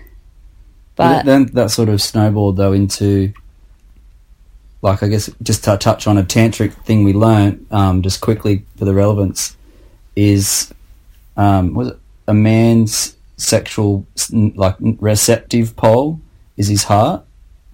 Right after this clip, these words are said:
Speaker 1: Mm.
Speaker 2: and his sexually positive or active pole, or yin for negative, yang,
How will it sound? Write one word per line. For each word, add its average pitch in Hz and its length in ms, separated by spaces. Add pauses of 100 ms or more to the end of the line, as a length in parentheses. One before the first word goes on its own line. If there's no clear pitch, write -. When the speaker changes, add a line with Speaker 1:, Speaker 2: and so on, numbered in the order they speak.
(280)
Speaker 1:
Mm. 180 100
Speaker 2:
and 101 140
his 101 140
sexually 101 680
positive 110 460
or 98 180
active 107 520 (280)
pole, 117 280
or 104 220 (300)
yin 117 480
for 107 140
negative, 104 540
yang, 107 520